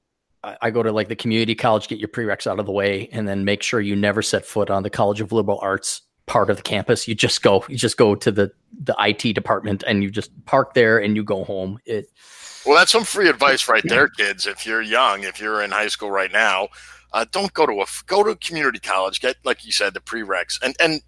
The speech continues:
Speaker 2: and study a real degree or learn a fucking trade. Look, that's
Speaker 1: Mm.
Speaker 2: uh, that's probably the best career advice to get. Don't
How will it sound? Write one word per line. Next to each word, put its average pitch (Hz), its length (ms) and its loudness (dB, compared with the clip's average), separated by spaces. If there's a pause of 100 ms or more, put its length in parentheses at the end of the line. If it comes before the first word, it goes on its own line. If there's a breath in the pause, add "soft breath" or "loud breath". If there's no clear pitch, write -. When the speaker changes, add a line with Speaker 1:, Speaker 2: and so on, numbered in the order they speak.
Speaker 2:
and 175 200 0
study 214 260 2
a 139 80 4
real 123 260 2
degree 98 460 -4
or 185 300 4
learn 127 240 2
a 110 40 0
fucking 98 300 -2
trade. 87 320 -6 (160)
Look, 107 180 -10
that's 120 280 0
Speaker 1:
Mm. - 120 -10 (680 soft breath)
Speaker 2:
uh, - 60 -10 (100)
that's 135 220 2
probably 175 180 4
the 131 60 2
best 113 240 0
career 104 220 -2
advice 95 340 -4
to - 60 -8
get. 101 180 -6 (360)
Don't 190 280 0